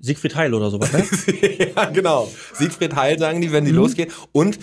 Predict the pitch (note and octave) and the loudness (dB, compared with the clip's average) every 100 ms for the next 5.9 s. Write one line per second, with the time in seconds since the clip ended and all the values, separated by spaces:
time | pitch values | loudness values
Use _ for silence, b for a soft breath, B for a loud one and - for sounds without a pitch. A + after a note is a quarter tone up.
0 | B - - E3 D#3 B2 C#3 C3+ C#3+ - | B -12 -6 -2 0 0 -4 -4 -6 -6
1 | D#3 D3+ D3 F#3 F3 - G#2+ G#2+ G#2+ C3+ | -6 -4 -6 -6 -6 -4 -2 -2 -2 -4
2 | F#3 - C#3+ D3 - B1 D#2 D#2+ F#2+ - | -6 -6 -6 -6 -6 -8 -8 -10 -10 -14
3 | B B - G#2+ A2 A2 A#2+ - A#2+ B2 | B B -2 0 0 -4 -10 -8 0 2
4 | E3+ E3 D#3 C#3 A2 G#2 F3 D#3 A2+ - | 2 -2 -4 -4 -2 0 -2 -2 -4 -6
5 | - - - B2 G#2+ C3 D3 C#3 D3+ | -12 -8 -4 -2 0 2 2 2 -2